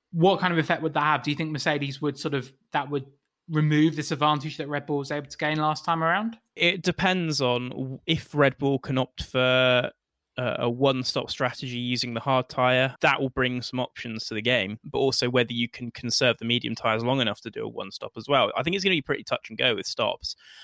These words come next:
Speaker 2: You're sort of on the precipice of a one or two stop. Obviously, teams will be doing pl-, endless simulations to work out what's best and what's not. But, yeah, I think it's gonna come down to whether you can make a medium set of tyres last, you know,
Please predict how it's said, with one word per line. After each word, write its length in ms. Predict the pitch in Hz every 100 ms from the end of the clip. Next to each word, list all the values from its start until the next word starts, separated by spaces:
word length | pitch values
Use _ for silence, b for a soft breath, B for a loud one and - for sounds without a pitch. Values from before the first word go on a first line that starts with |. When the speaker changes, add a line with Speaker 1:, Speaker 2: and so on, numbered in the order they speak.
| B B
Speaker 2:
You're 240 | 127 123 117
sort 200 | 139 123
of 60 |
on 160 | 120 117
the 80 | -
precipice 540 | - 123 - 113 -
of 60 | 117
a 80 |
one 260 | 110 117 110
or 80 | 104
two 200 | - 113
stop. 340 | - 113 110 - _ -
Obviously, 280 | 120 113 113
teams 240 | - 117
will 80 | 113
be 80 | 92
doing 320 | 117 113 110 - _ _ _
pl-, 160 | - 139 -
endless 440 | 135 127 110 104
simulations 720 | - 117 110 113 113 - 104 -
to 80 |
work 220 | 113 107 113
out 160 | 104
what's 240 | 107 - - _ _ -
best 320 | 117 - -
and 120 | 110
what's 180 | 107 -
not. 280 | 127 120 - B B B B B _
But, 320 | 127 123 123 - _ _ _ _
yeah, 320 | - 135 127 123
I 60 |
think 240 | - 160 156
it's 140 | -
gonna 160 | 160 139
come 240 | 143 135
down 280 | 139 139 131
to 720 | - 127 123 120 120 120 - _ _
whether 360 | 147 131 131 120
you 120 | 123
can 120 | -
make 180 | 123 -
a 40 |
medium 360 | 123 123 117 107
set 200 | - 120
of 80 | -
tyres 340 | 120 110 104
last, 580 | 113 107 107 - - - _
you 140 | 110 110
know, 200 | 104